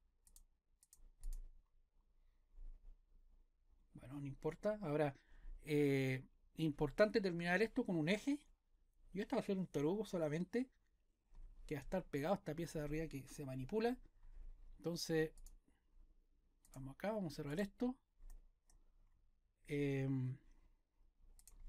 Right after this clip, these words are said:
a la pala la voy a activar. Ahí está activada. Un croquis, eh, letra C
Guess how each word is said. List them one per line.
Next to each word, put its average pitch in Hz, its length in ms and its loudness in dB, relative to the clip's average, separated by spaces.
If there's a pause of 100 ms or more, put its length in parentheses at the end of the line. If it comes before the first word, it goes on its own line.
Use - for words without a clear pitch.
(520)
a 143 100 -10
la 135 160 -6
pala 226 280 6
la 175 120 2
voy 156 180 4
a 160 40 2
activar. 175 580 4 (920)
Ahí - 140 -20
está 143 200 -14
activada. 180 560 0 (3000)
Un 190 180 2
croquis, 202 800 -2
eh, 143 300 0
letra 151 340 -2
C 226 420 2